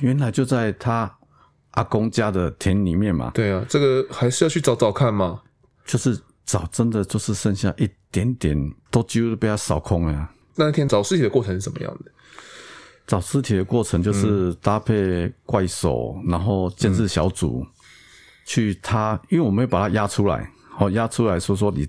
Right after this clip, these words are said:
Speaker 1: 埋在哪里。
Speaker 2: 对。
Speaker 1: 他有跟我们讲，就是这个区块嘛。
Speaker 2: 嗯哼。
Speaker 1: 可是在找，真的都找到一些碎片而已。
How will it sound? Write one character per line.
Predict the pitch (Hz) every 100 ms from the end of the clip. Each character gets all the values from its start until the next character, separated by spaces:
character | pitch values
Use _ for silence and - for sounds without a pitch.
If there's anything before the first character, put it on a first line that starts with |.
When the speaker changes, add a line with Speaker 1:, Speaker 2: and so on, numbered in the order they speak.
| -
Speaker 1:
埋 | 120 95
在 | 92 98
哪 | 78 78
里。 | 62 - -
Speaker 2:
对。 | 90 80 95 - - _ -
Speaker 1:
他 | 147
有 | 131
跟 | 127
我 |
们 | 117
讲， | 101 62 85
就 |
是 | 104 95
这 | 98
个 | 87
区 | - 92
块 | 78 - 62
嘛。 | 60 - - 104
Speaker 2:
嗯 | 95
哼。 | 92
Speaker 1:
可 | 95
是 | 127
在 | 135
找， | - 76
真 | - 107
的 | 95
都 | 98
找 | - 69
到 | 71 85
一 |
些 | 87 101
碎 | - - 87
片 | - 73 67
而 | 76
已。 | 73